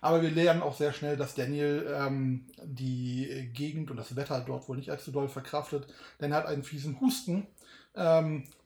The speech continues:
der Sean Sorgen macht. Ähm,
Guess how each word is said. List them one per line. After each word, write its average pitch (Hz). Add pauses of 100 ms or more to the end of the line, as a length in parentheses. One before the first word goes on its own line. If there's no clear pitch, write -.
(100)
der 143
Sean 117
Sorgen 110
macht. - (1400)
Ähm, 147